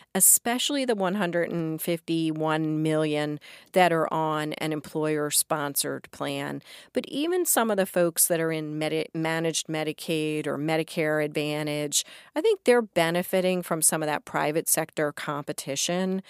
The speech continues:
So I don't see the wholesale government takeover as being a cultural fit for the United States. We believe in capitalism, we believe in choice, we believe in competition. Now, to look at it from kind of a substantive health policy situation,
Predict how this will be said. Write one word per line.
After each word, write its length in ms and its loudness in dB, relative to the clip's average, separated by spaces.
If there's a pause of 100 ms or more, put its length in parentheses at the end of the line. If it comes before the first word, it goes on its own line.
(340)
So 200 6
I 160 6
don't 320 4
see 520 4
the 180 6
wholesale 720 4
government 480 0
takeover 720 0
as 200 0
being 440 -2 (280)
a 100 -2
cultural 960 2
fit 440 -2 (140)
for 120 0
the 100 -2
United 420 -2
States. 320 -2
We 80 0
believe 440 0
in 100 0
capitalism, 760 -2
we 120 -4
believe 440 0
in 120 -2
choice, 460 0
we 120 -2
believe 480 -4
in 100 -6
competition. 920 -8 (420)
Now, 300 4
to 100 0
look 200 0
at 200 4
it 140 0
from 200 -6
kind 260 -4
of 100 -2
a 120 -2
substantive 800 0
health 460 -4
policy 640 2
situation, 920 -4